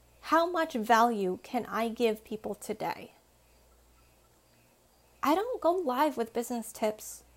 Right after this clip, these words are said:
for the people to join my team. I go live with the business tips because I whole-, whole-, wholeheartedly believe in network marketing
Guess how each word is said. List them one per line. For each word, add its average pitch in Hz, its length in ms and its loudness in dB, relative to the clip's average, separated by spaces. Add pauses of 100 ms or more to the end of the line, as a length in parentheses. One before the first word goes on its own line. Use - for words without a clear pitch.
(1400)
for 269 140 0
the 254 100 2
people 294 400 0
to 247 120 -2
join 220 300 2
my 196 180 -4
team. 285 520 -4 (1000)
I 330 160 2
go 523 240 6
live 240 400 6
with 226 120 -2
the 214 60 -2
business 254 460 -2
tips - 580 -4 (1080)
because 285 240 0
I 320 160 6
whole-, 320 320 4
whole-, - 500 0
wholeheartedly 370 1300 6
believe 247 640 0 (440)
in 294 320 2 (260)
network 233 500 2
marketing 214 640 -6